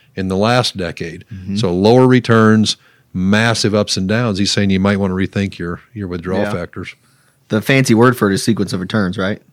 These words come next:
Speaker 1: It is. Sequence
Speaker 2: I mean
Speaker 1: of returns. There should I pull mark-, money out when the market's hi-, low versus high, and you can run out of money.
Speaker 2: Yeah. So basically, uh, I think there's, we have a,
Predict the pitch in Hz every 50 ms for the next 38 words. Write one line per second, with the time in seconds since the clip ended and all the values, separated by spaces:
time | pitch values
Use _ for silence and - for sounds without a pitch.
0 | _ - - 98 98 107 107 98 90 - - - 117 104 104 92 92 101 101 -
1 | 117 110 98 80 - - 90 - - 110 101 92 - 101 101 101 104 101 98 -
2 | - 107 107 104 101 101 98 101 104 101 98 95 95 92 98 95 - 85 - 95
3 | 98 101 101 - - - 117 104 104 101 101 107 117 113 101 101 92 - - -
4 | - 98 98 101 104 107 101 87 85 82 - _ _ - - - - - - _
5 | _ _ 110 107 120 104 110 113 110 107 107 104 110 143 147 - - - - -
6 | - - - - - _ _ _ _ _ _ _ _ _ _ _ _ _ 120 123
7 | 123 113 - - - - 156 139 123 131 135 143 143 - 131 - - 127 131 135
8 | - - - - 147 139 120 117 117 110 107 117 127 - 160 156 147 151 143 135
9 | 117 117 123 120 123 139 156 165 180 175 143 113 107 107